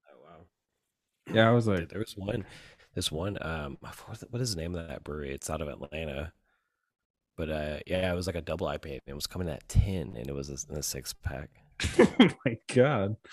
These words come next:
Speaker 1: And twelve ounce cans, dude.
Speaker 2: So, out of Atlanta?
Speaker 1: Yeah. Oh,
Speaker 2: Hmm.
Speaker 1: Orphe-, Orpheum Bre-, Or-, Or-,
Speaker 2: Orpheus?
Speaker 1: Brewery, that's what it's called, yeah.
Speaker 2: Yeah, yeah.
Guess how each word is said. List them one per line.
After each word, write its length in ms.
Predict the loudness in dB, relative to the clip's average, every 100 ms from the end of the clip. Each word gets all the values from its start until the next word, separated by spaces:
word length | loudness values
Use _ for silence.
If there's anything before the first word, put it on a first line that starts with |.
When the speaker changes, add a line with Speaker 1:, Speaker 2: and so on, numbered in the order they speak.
| -2 6 6 6 -2
Speaker 1:
And 180 | -2
twelve 300 | 2 6 6
ounce 240 | 4 0 0
cans, 540 | 2 2 2 0 -2
dude. 400 | -4 -4 -6 -10 -18 -20 -20 _ _ _ -20 -20 -20 _ _ _ _ _ _ _ _
Speaker 2:
So, 300 | -12 -8 -8 -10 _ _ 4
out 100 | 4
of 40 | 6
Atlanta? 600 | 4 6 6 4 2 -4 _ _ -20 -20 _ _ _ _ _ _ -8
Speaker 1:
Yeah. 300 | -8 -8 -12 -18 -20 -20 -20 -20 _ _ -4
Oh, 160 | 0 2
Speaker 2:
Hmm. 80 |
Speaker 1:
Orphe-, 300 | 2 2 -2 0
Orpheum 680 | 2 2 0 0 0 -2 -6
Bre-, 180 | -10 -4
Or-, 240 | -2 -2 -4 _ -2
Or-, 180 | 0 -2 -14 -20 0
Speaker 2:
Orpheus? 520 | 8 8 10 6 6 0
Speaker 1:
Brewery, 200 | -4 -4
that's 200 | -6 -6
what 100 | -6
it's 100 | -6
called, 220 | -6 -6
yeah. 120 | 2
Speaker 2:
Yeah, 120 | 6
yeah. 300 | 8 6 4